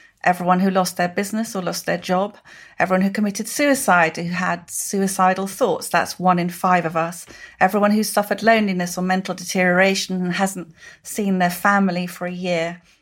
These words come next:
Every child who developed anxiety or tics, who started self-harming 'cause they couldn't go to school or see their friends, and who's missed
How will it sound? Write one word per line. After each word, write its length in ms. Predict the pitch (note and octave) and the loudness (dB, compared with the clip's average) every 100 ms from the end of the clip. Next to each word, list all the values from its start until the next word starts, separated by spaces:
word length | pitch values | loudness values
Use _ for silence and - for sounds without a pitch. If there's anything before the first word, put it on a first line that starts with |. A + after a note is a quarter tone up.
| _ | _
Every 200 | F#3 F#3 | -4 -2
child 300 | F#3+ G#3 G3 | 2 4 4
who 60 | G3 | 2
developed 340 | F#3+ F#3+ F#3+ | 2 4 4
anxiety 720 | F#3 G3 G3 G#3+ G#3 G3+ F#3+ F3 | 2 2 4 6 6 2 0 -2
or 80 | |
tics, 380 | F3 A#3 - - | 0 0 0 -2
who 80 | F#3+ | -6
started 400 | F#3+ F#3 F3+ F3 | 0 0 0 -4
self-harming 680 | - F3 F3 G#3 G#3 G3+ F#3 | 0 0 2 2 2 2 -2
'cause 100 | F#3 | -6
they 80 | F3 | -6
couldn't 220 | G3+ F#3+ | -4 -4
go 120 | F3+ | -4
to 120 | F3 | -4
school 480 | F3+ - A#3 A3+ F#3+ | -8 -2 2 4 2
or 60 | E3 | -2
see 200 | - F3 | -6 -2
their 160 | E3 | -2
friends, 400 | E3 F#3+ F#3 E3+ | 0 2 2 -2
and 100 | F3 | -6
who's 160 | F3+ F3+ | -8 -6
missed 300 | F3 F3 | -6 -8